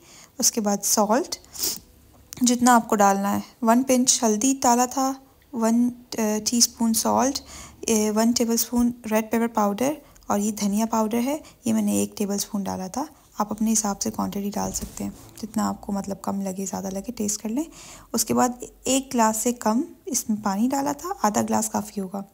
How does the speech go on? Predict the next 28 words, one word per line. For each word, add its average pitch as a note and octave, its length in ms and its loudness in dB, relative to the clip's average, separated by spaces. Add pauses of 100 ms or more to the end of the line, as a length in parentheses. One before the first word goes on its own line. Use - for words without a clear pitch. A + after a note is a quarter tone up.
(420)
उसके B3 220 0
बाद B3 160 2
इसको - 560 -2
मिक्स A3 300 2
किया C#4+ 240 -2
अच्छे C#4+ 220 -2
से, E4 220 -2 (420)
ठीक A3 240 -2
है, C#4 100 -2 (160)
और A#3 100 -2
इसको A#3+ 260 -2
तकरीबन B3 520 0 (200)
बीस C4+ 300 0
मिनट A3 180 0
के A3+ 140 -2
लिए A3 140 0
आप G#3+ 220 2
इसको - 200 -6
ढाँप G3+ 300 -4
के - 120 -4
रख F#3+ 240 -4
दो, C#4+ 160 -4 (480)
मीडियम A#3 420 4
फ-, - 200 -10 (120)
ल-, G#3 400 2
मीडियम, A#3 340 4
अ, G#3 400 2
लो G3+ 340 2